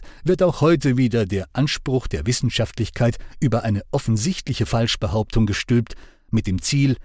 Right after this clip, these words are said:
alle Meinungsabweichler als Ketzer, Leugner und Verschwörungsschwurbler zu brandmarken und anschließend gesellschaftlich unschädlich zu machen.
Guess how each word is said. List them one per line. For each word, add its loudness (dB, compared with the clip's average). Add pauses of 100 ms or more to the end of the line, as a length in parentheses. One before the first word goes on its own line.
(180)
alle 2
Meinungsabweichler 2
als -6
Ketzer, 0
Leugner -2
und -4
Verschwörungsschwurbler -2
zu -2
brandmarken 0 (320)
und -4
anschließend -4 (260)
gesellschaftlich -2
unschädlich -2
zu -2
machen. -6